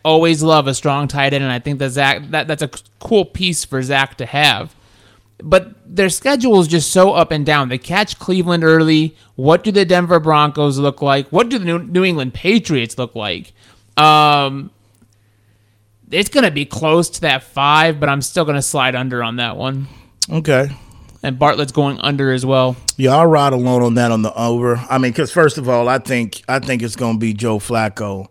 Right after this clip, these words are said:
Speaker 2: at least for the first probably four or five weeks of the season minimum.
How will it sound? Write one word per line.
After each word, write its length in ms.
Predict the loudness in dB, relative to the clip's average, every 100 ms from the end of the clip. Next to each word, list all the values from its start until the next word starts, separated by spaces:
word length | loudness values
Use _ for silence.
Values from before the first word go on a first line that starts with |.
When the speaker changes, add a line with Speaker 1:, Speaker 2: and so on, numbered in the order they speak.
| -20 -20 _ _
Speaker 2:
at 140 | -8 -4
least 300 | -2 -2 -4
for 80 | -6
the 120 | -6
first 500 | -4 -4 -4 -10 -18 _ _ -10
probably 300 | -6 -4 -6
four 240 | -6 -6
or 60 | -4
five 280 | -6 -6 -6
weeks 240 | -6 -8
of 60 | -10
the 80 |
season 540 | -10 -6 -6 -4 -4 -2
minimum. 420 | -2 -4 -12